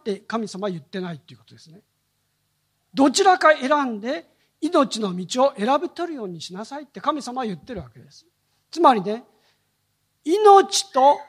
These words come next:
祝福の道を歩んでいくチャンスを神様与えてるって言ってるんですよ。矛盾しますね、先ほどのと。主の道に走っていって、そ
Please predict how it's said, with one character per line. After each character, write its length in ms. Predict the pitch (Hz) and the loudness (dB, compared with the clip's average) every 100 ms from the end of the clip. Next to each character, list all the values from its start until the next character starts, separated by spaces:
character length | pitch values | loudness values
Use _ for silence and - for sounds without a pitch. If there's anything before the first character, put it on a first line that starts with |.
| - | -6
祝 320 | - - 339 | -6 -2 -4
福 240 | 285 - 302 | -4 -6 4
の 380 | 294 302 - 233 | 6 6 4 -4
道 360 | 262 247 330 | -4 0 2
を 180 | 330 214 | 2 2
歩 340 | 277 349 415 | 4 6 4
ん 40 | 381 | 2
で 120 | 269 | -4
い 60 | 208 | -6
く 160 | 208 | -12
チ 200 | - - | -2 2
ャ 40 | 359 | 6
ン 200 | 427 427 | 6 4
ス 200 | - 359 | -2 -4
を 100 | 214 | 0
神 220 | 311 294 | -2 -2
様 280 | 233 202 214 | -6 -10 -10
与 280 | 214 311 | -6 -6
え 40 | 330 | -6
て 160 | 311 | -12
る 100 | 285 | -12
っ 40 | 349 | -12
て 120 | - | -12
言 80 | 202 | -16
っ 40 | |
て 140 | 165 233 | -12 -12
る 60 | |
ん 60 | 156 | -12
で 80 | 135 | -16
す 120 | - | -20
よ。 160 | 117 _ _ _ _ _ _ _ _ 240 | -20 _ _ _ _ _ _ _ _ -2
矛 160 | 294 | -2
盾 500 | 247 339 330 311 320 | 0 2 2 -2 -10
し 140 | - 285 | -12 -8
ま 140 | 220 | -8
す 80 | 165 | -10
ね、 80 | 165 | -16
先 180 | 180 | -16
ほ 80 | 170 | -16
ど 80 | 139 | -18
の 80 | 120 | -20
と。 100 | _ _ _ _ _ _ _ _ _ _ _ - | _ _ _ _ _ _ _ _ _ _ _ -8
主 160 | 403 | 2
の 120 | 339 | 4
道 260 | 277 240 262 | 4 0 -6
に 120 | 247 | -6
走 300 | 202 240 - - | -2 -2 -4 -6
っ 40 | |
て 100 | 294 | -8
い 20 | |
っ 20 | 202 | -8
て、 440 | _ - - - | _ -10 -8 -8
そ 140 | - | -14